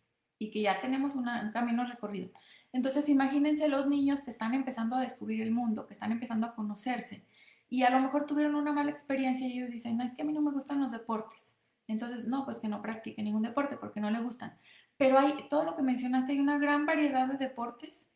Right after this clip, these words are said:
que podemos ir acercando al niño para que conozca y ver al, cuál es el que le gusta o en cuál puede,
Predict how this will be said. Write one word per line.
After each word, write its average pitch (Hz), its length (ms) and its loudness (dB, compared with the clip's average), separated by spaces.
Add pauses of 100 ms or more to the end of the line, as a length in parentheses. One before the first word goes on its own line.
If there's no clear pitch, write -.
(300)
que 247 80 -4
podemos 247 420 0
ir 277 100 4
acercando 254 560 0
al 269 120 4
niño 262 260 4
para 202 260 0
que 202 120 -10
conozca 240 640 -2 (400)
y 220 140 0
ver 247 200 6
al, - 400 2
cuál 262 180 6
es 262 100 0
el 262 120 -6
que 220 100 -4
le 214 180 -2
gusta 254 440 -4 (180)
o 214 80 -4
en 214 140 0
cuál 226 420 2
puede, 214 640 0